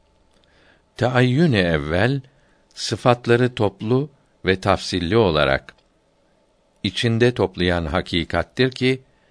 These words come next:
vücut diye isimlendirilmiştir. Bu mertebe, teayyün-i vücudi ve teayyün-i ilmi-i cümelidir. Kendinde toplamıştır. Teayyün-i sani,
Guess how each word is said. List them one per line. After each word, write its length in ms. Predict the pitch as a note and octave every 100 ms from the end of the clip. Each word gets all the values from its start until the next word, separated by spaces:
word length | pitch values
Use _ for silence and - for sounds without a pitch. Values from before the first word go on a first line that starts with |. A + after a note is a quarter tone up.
| _ _ _ -
vücut 520 | G2 G2 B2+ D#3 -
diye 260 | F#2 D#2+
isimlendirilmiştir. 1300 | D2+ - F2+ E2 D#2 C#2+ C2+ C#2 C2 B1 - C2 - _ _ _ _ _ _ _ _ _
Bu 200 | - A2
mertebe, 760 | D#3+ G#2+ F2 - D2 C#2+ D#2+ A#2+ _ _ _ _
teayyün-i 720 | - G#2 A2 G#2+ C3+ C3 F#2+
vücudi 720 | E2+ E2+ F2 E2 D2+ F2 A2+ C3 _ _ _ -
ve 140 | G2+
teayyün-i 720 | - G#2+ G#2+ G#2 C3+ A2+ G2 -
ilmi-i 720 | F#2+ F2+ F#2 C#3+ C3 A#2+ G2
cümelidir. 840 | E2 G2 F2 F2 G#2 E2 G2 F2+ - _ _ _ _ _
Kendinde 580 | - A2 G2+ G2+ G2+ A2+
toplamıştır. 840 | - D2+ - C2+ B1+ - - - - _ _ _ _ _ _ _ _ _ _
Teayyün-i 640 | - A2+ A#2+ B2+ F3+ B2 F#2
sani, 680 | - E2+ E2 D2+ G#2 D3+